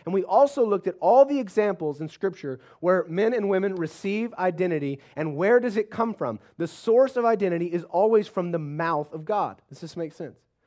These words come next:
Jesus, when he's baptized, I'll go back over our example. When he's baptized and he's, and he's raised out of the water,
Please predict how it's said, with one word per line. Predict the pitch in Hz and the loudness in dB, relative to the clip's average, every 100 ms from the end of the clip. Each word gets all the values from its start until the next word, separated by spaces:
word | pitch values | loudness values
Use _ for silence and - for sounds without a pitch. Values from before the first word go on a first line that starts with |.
| _ _ 113 | _ _ -8
Jesus, | 165 233 247 - | 0 0 0 0
when | 208 | 0
he's | 208 | 0
baptized, | 156 180 202 202 220 233 208 | 2 2 2 4 4 4 2
I'll | 175 | 0
go | 190 | 0
back | 180 180 175 196 | 2 0 0 -2
over | 190 185 | 0 2
our | |
example. | 175 165 185 196 196 - - | 2 0 -2 -2 -8 -12 -6
When | 185 | -2
he's | 185 | -2
baptized | 147 175 196 196 208 214 214 | 2 2 2 2 2 2 0
and | 165 | -4
he's, | 165 151 143 | -4 -4 -6
and | 151 160 | -4 -4
he's | 147 139 | -4 -8
raised | 160 147 170 185 185 | -6 0 2 2 2
out | 170 185 | 2 2
of | |
the | 175 | 0
water, | 156 170 196 214 | 2 2 4 0